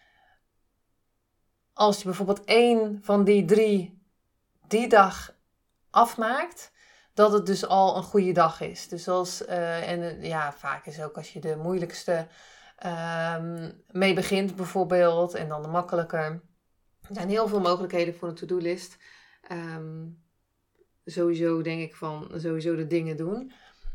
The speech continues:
Ehm, maar goed, ik dacht, ik ga ook eens een not to-do list maken. Een not to-do list om succesvol te worden. En ik ga beginnen met die not to-do list. En,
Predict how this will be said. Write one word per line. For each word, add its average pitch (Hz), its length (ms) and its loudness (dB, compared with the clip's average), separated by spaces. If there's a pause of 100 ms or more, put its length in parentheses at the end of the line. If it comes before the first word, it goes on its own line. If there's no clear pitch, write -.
(160)
Ehm, 180 840 2
maar 233 140 8
goed, 220 200 4
ik 220 180 2
dacht, 233 380 4
ik 202 120 -2
ga 214 180 0
ook 220 120 2
eens 185 80 -8
een 180 200 0
not 190 220 2
to-do 175 280 0
list 156 400 -4
maken. 147 520 -8 (360)
Een 175 160 -2
not 220 400 4
to-do 190 340 0
list 170 640 0 (440)
om 180 520 2
succesvol 175 640 -6
te 156 140 -10
worden. 151 500 -4 (720)
En 175 800 0 (1500)
ik 214 160 0
ga 208 180 6
beginnen 247 300 0
met 208 120 2
die 185 320 -2
not 202 380 4
to-do 254 240 0
list. 262 420 0
En, 175 580 -2